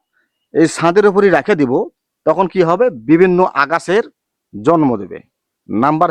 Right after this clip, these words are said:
তিন, টাঙ্কিটা যখন আমরা ছাদের উপর রাখবো, সেখানে কিন্তু ছাদ ড্যামেজ হওয়ার একটা সম্ভাবনা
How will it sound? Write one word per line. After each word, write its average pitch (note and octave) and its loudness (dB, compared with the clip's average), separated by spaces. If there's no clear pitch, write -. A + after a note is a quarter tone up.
তিন, G3 2
টাঙ্কিটা E3 0
যখন G#3 0
আমরা F#3 2
ছাদের D#3 -4
উপর F3 0
রাখবো, D3 -2
সেখানে E3+ -4
কিন্তু D#3 -4
ছাদ D3 -2
ড্যামেজ B2+ 0
হওয়ার C3+ 0
একটা F3 -4
সম্ভাবনা B2 -2